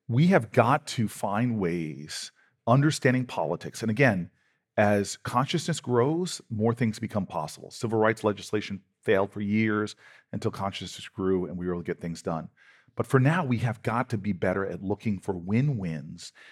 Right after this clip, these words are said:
and not falling into our partisan divides. Creating incentives is a good way, especially if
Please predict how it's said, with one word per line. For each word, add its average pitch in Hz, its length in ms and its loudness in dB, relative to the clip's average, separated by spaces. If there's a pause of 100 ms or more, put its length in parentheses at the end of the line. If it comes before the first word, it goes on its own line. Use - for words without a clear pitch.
(120)
and 104 140 -2
not 110 240 2
falling 101 440 -2
into 90 200 -4
our 85 80 -6
partisan 85 400 -4
divides. 73 500 -6 (380)
Creating 123 420 4
incentives 131 640 0
is 107 140 -10
a 107 40 -6
good 101 160 -2
way, 104 400 2
especially 98 1000 -4 (360)
if - 120 -10